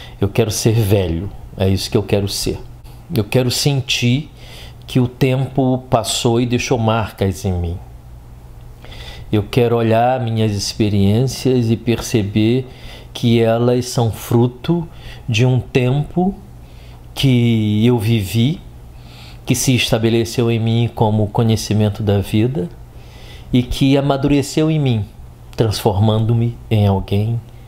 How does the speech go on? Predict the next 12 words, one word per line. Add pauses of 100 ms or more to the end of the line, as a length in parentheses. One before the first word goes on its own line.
(300)
velho. (1500)
Eventualmente
muito
velho. (920)
Isso
não
se
opõe
a
um
certo
espírito